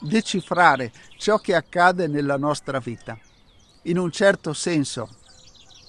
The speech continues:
potremmo quasi dire che il Vangelo è una grande parabola che descrive la nostra vita, il nostro cammino di fede, segnato sempre da molti dubbi e molte incomprensioni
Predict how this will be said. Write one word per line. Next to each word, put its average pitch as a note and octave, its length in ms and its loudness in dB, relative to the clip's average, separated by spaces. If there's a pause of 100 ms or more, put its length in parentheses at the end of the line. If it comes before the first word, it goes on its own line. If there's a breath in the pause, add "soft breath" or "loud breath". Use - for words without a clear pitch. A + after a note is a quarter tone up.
(320)
potremmo E3 420 0
quasi D#3+ 320 0
dire F3 260 2
che - 120 -6
il D3+ 100 -4
Vangelo D3+ 560 0 (400 soft breath)
è - 80 -6
una D3 220 2
grande E3 580 2
parabola G3 800 2
che D3+ 180 -4
descrive E3 600 -4
la C3 140 -2
nostra D#3 520 -2
vita, B2 400 -8 (380)
il E3 140 -4
nostro A3 420 0
cammino F#3+ 480 -2
di E3 140 -6
fede, A#2 440 -4 (520 soft breath)
segnato A3 640 2
sempre E3+ 760 -2 (300 soft breath)
da C#3+ 140 0
molti C#3 420 0
dubbi G3+ 680 -4 (400 soft breath)
e G3+ 220 4
molte F3+ 340 0
incomprensioni C#3+ 1300 0